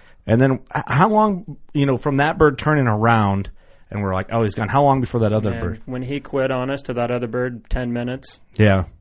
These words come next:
Speaker 2: It wasn't very long.
Speaker 1: 'Cause we're kinda sitting there B S ing, and we're saying, so Chandler's to the left of me, and the bird came from the left, and he just popped up. Like, he didn't gobble.
Speaker 2: Yeah, he was, he,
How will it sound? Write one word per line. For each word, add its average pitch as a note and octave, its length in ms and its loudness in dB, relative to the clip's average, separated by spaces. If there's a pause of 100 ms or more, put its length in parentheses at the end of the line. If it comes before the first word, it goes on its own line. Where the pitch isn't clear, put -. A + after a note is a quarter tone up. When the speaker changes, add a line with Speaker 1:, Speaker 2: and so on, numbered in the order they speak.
(140)
Speaker 2:
It B2 80 -6
wasn't B2+ 260 -2
very B2 200 -2
long. A#2+ 340 -8
Speaker 1:
'Cause A2+ 160 2
we're E3 140 6
kinda E3 180 6
sitting B2+ 220 2
there A#2 100 8
B G#2+ 240 4
S C3 220 6
ing, G#2 100 4
and F#2 240 0 (720)
we're G#2+ 200 2
saying, A2 380 0
so G#2+ 120 0
Chandler's C3 400 2
to A#2+ 80 -2
the G#2+ 100 -2
left A2+ 280 2
of G2+ 120 2
me, G#2 320 2 (440)
and G#2 140 0
the F#2+ 60 0
bird A2 320 6
came B2 240 0
from G#2 140 -2
the G2+ 100 2
left, F#2+ 380 0
and F#2+ 100 -2
he G#2+ 80 0
just C3 180 -2
popped G#2 280 0
up. G#2+ 300 0 (140)
Like, G#2 160 -2
he A2+ 80 2
didn't A2+ 280 0
gobble. G#2+ 340 4
Speaker 2:
Yeah, A#2 280 0
he B2+ 180 -6
was, A#2+ 240 -8 (320)
he, C#3 260 -4